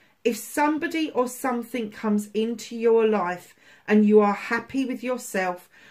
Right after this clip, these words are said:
you are loving yourself, absolutely one hundred percent, you are grateful for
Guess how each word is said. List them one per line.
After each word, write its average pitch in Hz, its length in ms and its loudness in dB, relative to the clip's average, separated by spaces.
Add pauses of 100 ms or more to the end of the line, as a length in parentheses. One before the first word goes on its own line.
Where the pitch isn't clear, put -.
(100)
you 208 180 8
are 202 260 0
loving 226 600 2
yourself, 180 720 -6 (160)
absolutely - 500 -2
one 202 140 0
hundred 208 220 -4
percent, 190 260 -6
you 202 120 2
are 190 100 2
grateful 240 640 0 (240)
for - 160 -10